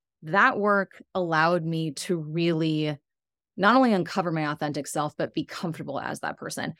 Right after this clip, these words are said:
and be a way better leader and a, and a business owner. So I can't recommend coaching enough. It has been pivotal in my personal and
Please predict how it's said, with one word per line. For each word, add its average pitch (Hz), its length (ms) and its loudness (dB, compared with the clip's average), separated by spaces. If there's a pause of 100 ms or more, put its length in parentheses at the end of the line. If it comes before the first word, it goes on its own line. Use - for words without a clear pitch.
(260)
and 254 400 4
be 165 140 -2
a 147 100 0
way 156 520 0
better 160 560 0
leader 175 400 2
and 165 180 -2
a, 135 40 -4 (200)
and 165 100 0
a 160 60 0
business 151 340 -4
owner. - 320 -12 (840)
So 180 380 2 (100)
I 196 100 4
can't 226 520 0 (100)
recommend 156 380 0
coaching 156 320 -4
enough. 143 300 -4
It 170 180 -4 (140)
has 165 180 -4
been 160 200 -4
pivotal 151 640 -4
in 156 160 -2
my 156 380 -4
personal 151 460 -4
and 147 340 -6